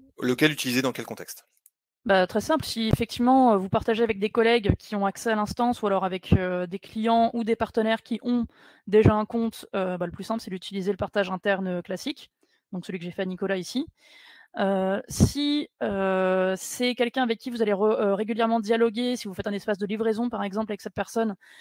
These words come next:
Speaker 2: mais qu'elle n'est pas dans votre instance, dans ce cas-là, je recommanderais de faire peut-être un compte guest. Heu, et si c'est vraiment quelque chose de très ponctuel ou que vous voulez diffuser, heu, dans ces cas-là, peut-être passer par un partage public, donc soit directement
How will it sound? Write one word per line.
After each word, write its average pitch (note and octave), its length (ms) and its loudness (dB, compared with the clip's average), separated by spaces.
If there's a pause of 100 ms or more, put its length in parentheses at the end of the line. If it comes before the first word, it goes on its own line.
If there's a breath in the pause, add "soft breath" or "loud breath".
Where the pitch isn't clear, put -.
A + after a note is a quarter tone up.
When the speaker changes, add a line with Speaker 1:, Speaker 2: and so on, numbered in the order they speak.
(160 soft breath)
Speaker 2:
mais A3+ 240 4
qu'elle A3 180 2
n'est G#3 120 2
pas A#3 140 0
dans A3 100 -2
votre G3+ 220 0
instance, A#3+ 520 -2 (280 soft breath)
dans G3+ 100 -2
ce - 100 -12
cas-là, G#3+ 160 4
je A3+ 80 -4
recommanderais G3 400 -2
de - 40 -18
faire - 140 -8
peut-être G#3+ 280 -4
un G3+ 60 -8
compte G3 220 -8
guest. G#3+ 360 -4 (1400)
Heu, F3+ 560 0
et B3 140 0
si C#4+ 180 -4
c'est A#3+ 160 0
vraiment A3 300 2
quelque G#3+ 160 -2
chose A3+ 200 2
de G3 140 -4
très A3+ 240 -2
ponctuel A#3+ 540 0 (340 loud breath)
ou E4+ 200 8
que B3+ 120 0
vous A3 160 2
voulez A3+ 280 2
diffuser, A3 720 -2
heu, F#3 520 -2 (320)
dans G3+ 120 -4
ces - 160 -8
cas-là, G3 240 -2
peut-être G3+ 260 -10
passer G3+ 220 -8
par F#3+ 180 -8
un G3 60 -6
partage F#3+ 460 -4
public, G3+ 340 -6
donc G3 160 -8
soit A3+ 100 0
directement G3+ 500 -4